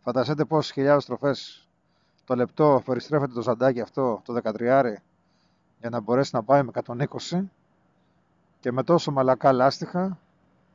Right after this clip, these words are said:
μόλις βγεις εθνική χίλια πεντακόσια, δύο χιλιάδες χιλιόμετρα, το λάστιχο γίνεται τετράγωνο.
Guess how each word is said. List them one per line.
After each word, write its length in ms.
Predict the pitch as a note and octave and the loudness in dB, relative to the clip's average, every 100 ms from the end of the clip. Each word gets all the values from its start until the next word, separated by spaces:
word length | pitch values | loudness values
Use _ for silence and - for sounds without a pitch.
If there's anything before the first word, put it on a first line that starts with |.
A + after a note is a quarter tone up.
| _ _ _ _ _ _ | _ _ _ _ _ _
μόλις 380 | B2 D#3 D3+ B2+ | 0 2 2 0
βγεις 180 | E3 D3 | -4 -4
εθνική 640 | C#3 B2+ - D3+ C#3 A#2 G2+ | -6 -10 -2 0 0 -4 -8
χίλια 260 | D3+ C#3+ | -4 -2
πεντακόσια, 500 | B2+ A#2 A#2+ C#3+ B2 | -2 -2 -2 -4 -4
δύο 340 | A2 A#2+ C3+ C3+ | -10 -6 -2 -2
χιλιάδες 360 | A#2+ C#3 B2 | 0 0 0
χιλιόμετρα, 520 | A#2 A#2 C#3 D3 E3 | -6 -4 -2 -2 -2
το 100 | - | -2
λάστιχο 300 | C3 D3+ - | 0 0 0
γίνεται 240 | C3 C#3+ C#3+ | -8 -4 -2
τετράγωνο. 520 | B2+ C3 A2+ G2+ | 2 2 0 -4